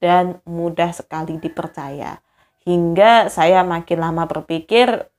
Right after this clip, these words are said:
biarin aja lah dosa ya, daripada kita ini apa sih, mudah banget dibodohi oleh misinformasi yang berseliweran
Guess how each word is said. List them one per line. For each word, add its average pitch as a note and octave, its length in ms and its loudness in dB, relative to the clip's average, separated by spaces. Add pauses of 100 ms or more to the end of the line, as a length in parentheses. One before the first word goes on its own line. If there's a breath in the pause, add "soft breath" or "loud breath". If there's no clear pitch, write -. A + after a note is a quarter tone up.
(120)
biarin E3+ 320 0
aja F3+ 240 0
lah - 240 0
dosa E3+ 480 -2
ya, B3+ 240 2
daripada E3+ 720 -2 (640 loud breath)
kita G3+ 400 0
ini B3 240 -2
apa G#3 400 -8
sih, G3+ 160 -10 (400)
mudah G#3 400 2
banget F#3 320 0
dibodohi F3 560 2
oleh F3 400 -4
misinformasi F3 1040 -4
yang E3 320 -6
berseliweran F#3+ 960 0